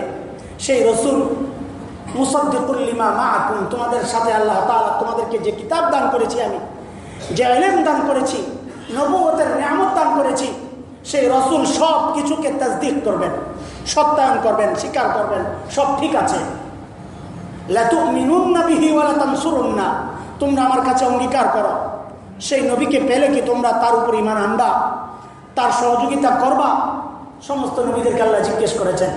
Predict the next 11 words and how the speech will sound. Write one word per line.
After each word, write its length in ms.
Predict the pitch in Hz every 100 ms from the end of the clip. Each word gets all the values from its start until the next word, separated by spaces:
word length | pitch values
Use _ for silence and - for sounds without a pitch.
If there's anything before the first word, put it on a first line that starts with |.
| - - - - - - - - - - - - - - - - - - -
তখন 280 | - - -
সমস্ত 380 | 247 240 -
আম্বিয়া 300 | 240 214 233
আলাইহিস 300 | 208 214 208
সালাতু 380 | - 214 214 214
ওয়াস 160 | 202 -
সালাম 260 | 208 214 196 - - - - - -
এক 400 | - - - -
বাক্যে 260 | 226 - 220
স্বীকার 300 | - - 202
করেছেন। 420 | - 185 185 196